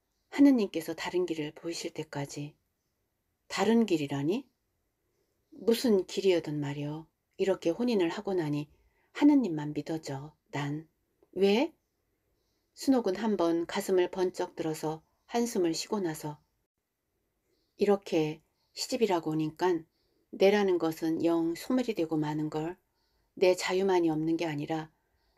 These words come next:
내라는 것이 송두리째 없어지고 말아요. 하루를 쓱 지내고 나서 생각을 하면 누구의 뜻으로 이렇게 살아왔는지 모르겠는걸. 누가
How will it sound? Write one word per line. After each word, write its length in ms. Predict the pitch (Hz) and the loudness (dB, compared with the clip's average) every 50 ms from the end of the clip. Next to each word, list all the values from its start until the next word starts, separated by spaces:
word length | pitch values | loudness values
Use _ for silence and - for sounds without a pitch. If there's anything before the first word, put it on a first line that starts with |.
| _ | _
내라는 440 | - 185 185 202 220 220 208 196 180 | 2 4 4 6 6 4 4 2 0
것이 240 | 165 165 156 - 160 | 0 -2 -4 -6 -8
송두리째 580 | - - 247 254 240 240 208 190 - - - 160 | -6 -4 -2 -2 0 0 -2 -4 -4 -4 -4 -4
없어지고 460 | 156 - - 185 180 - - - 151 | -4 -4 -4 -6 -6 -4 -6 -6 -4
말아요. 520 | 143 143 147 151 156 156 147 143 147 156 - _ _ _ _ _ _ _ _ _ _ _ _ _ | -4 -4 -4 -4 -4 -4 -4 -6 -8 -10 -14 _ _ _ _ _ _ _ _ _ _ _ _ _
하루를 540 | _ - - 254 254 240 226 170 160 160 165 | _ -6 0 4 4 4 6 4 2 2 0
쓱 380 | - - - 220 214 208 - - | -2 -4 -2 0 0 0 -2 -6
지내고 380 | - - 185 180 175 170 165 | -4 0 0 2 2 0 -2
나서 400 | 156 151 151 147 - 156 147 156 | -4 -4 -6 -6 -6 -6 -6 -6
생각을 400 | 156 - 220 220 214 208 202 202 | -6 -6 -6 -4 -4 -4 -4 -4
하면 360 | 196 - 165 165 175 175 175 - _ _ _ _ _ _ _ _ _ _ _ _ | -4 -4 -2 0 0 0 0 -4 _ _ _ _ _ _ _ _ _ _ _ _
누구의 440 | - 208 208 208 202 190 180 180 - | -2 0 4 6 6 6 6 4 2
뜻으로 340 | 214 202 - - - 160 156 | -2 -2 -2 -2 0 0 2
이렇게 360 | 156 160 156 156 - 165 160 | 0 0 -2 -4 -4 -6 -6
살아왔는지 680 | 160 - 226 233 226 - - 160 151 151 151 - - 143 | -4 -4 -2 -2 0 0 0 0 -2 -4 -4 -6 -6 -6
모르겠는걸. 800 | - 160 165 170 - 160 151 143 139 139 139 135 147 156 170 - _ _ _ _ _ _ _ _ _ _ _ _ _ _ - | -4 -4 -4 -2 -2 -2 -2 0 -2 -4 -2 -2 -4 -4 -4 -8 _ _ _ _ _ _ _ _ _ _ _ _ _ _ -8
누가 420 | - 156 - 170 160 156 160 - | -6 -2 0 0 0 0 -2 -6